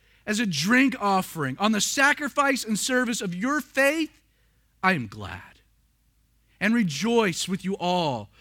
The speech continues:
For the same reason, you also be glad and rejoice with me." This phrase, it's very priestly. "If I am being poured out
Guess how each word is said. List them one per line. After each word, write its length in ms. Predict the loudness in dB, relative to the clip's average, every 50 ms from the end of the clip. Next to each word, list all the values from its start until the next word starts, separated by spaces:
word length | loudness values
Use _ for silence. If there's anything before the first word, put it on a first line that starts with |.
| -20 -20 _
For 80 | -4 -2
the 100 | -2 0
same 380 | 2 4 6 6 6 6 4
reason, 340 | 4 4 4 2 2 4 4
you 180 | 4 4 4 2
also 500 | -2 -2 2 2 2 2 2 -2 -2 0
be 160 | 0 0 0
glad 320 | 2 2 4 4 4 4
and 120 | 4 2 2
rejoice 560 | 4 2 2 0 -2 -2 -2 -2 -2 -2 -4
with 200 | -6 -6 -6 -6
me." 340 | -4 -2 -2 -2 -2 -4 -8 -12 -12 _
This 160 | -4 -4 -2
phrase, 640 | -2 0 0 2 4 4 2 2 -2 -6 -10 -16 -20 _
it's 80 | -16 -6
very 220 | -4 -2 -2 -2
priestly. 640 | -4 -4 -4 -4 -4 -4 -6 -10 -12 -12 -14 -16 -20 _ _ _ _ _ _ _ -20 -20 -20
"If 80 | -16 -8
I 200 | -2 0 2 2
am 100 | 2 2
being 240 | 2 4 4 2 2
poured 480 | -2 -8 -10 -4 0 4 4 4 4
out 640 | 4 4 4 6 6 6 4 4 0 -6 -12 -20